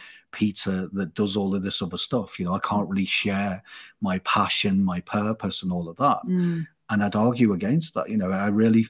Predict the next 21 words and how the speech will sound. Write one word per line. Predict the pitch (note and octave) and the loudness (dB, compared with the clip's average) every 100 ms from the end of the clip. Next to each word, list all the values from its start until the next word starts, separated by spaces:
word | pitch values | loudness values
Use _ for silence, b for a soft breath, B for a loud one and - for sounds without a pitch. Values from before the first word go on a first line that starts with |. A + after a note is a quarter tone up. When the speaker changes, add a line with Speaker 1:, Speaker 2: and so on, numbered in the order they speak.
| - | 0
Speaker 1:
believe | G2 G2 B2 A#2+ | 2 6 6 4
that | F#2 F#2 | -2 -6
it's | - | -8
the | F#2 | -8
opposite. | F2+ - A2 - F#2 - | -8 -8 -8 -6 -8 -2
The | |
more | G2+ A2 A2+ | 2 4 4
that | A2 | 2
you | G#2+ G#2 G2 | 2 2 0
share | - G#2+ G2+ | -2 0 0
uniquely | G2 F#2+ G2 F#2+ G#2 - - F#2+ - | -2 -2 -2 0 0 -2 -2 -2 0
whoever | G2 F#2 F#2 | -2 0 -2
you | F2+ F2 | -4 0
are, | B2 B2+ - - b b b b _ | 0 0 -2 -14 b b b b _
that's | G2+ G#2+ - - | 0 0 0 -4
exactly | F#2 F#2 G#2 G2+ - G#2+ | -4 0 0 0 -2 0
what | F#2+ - | 0 -2
people | - G2 F#2+ | -2 -2 -2
want | F#2 F2+ F2 | -2 -2 -4
to | - | -6
see. | - G#2+ F#2 | -4 -6 -8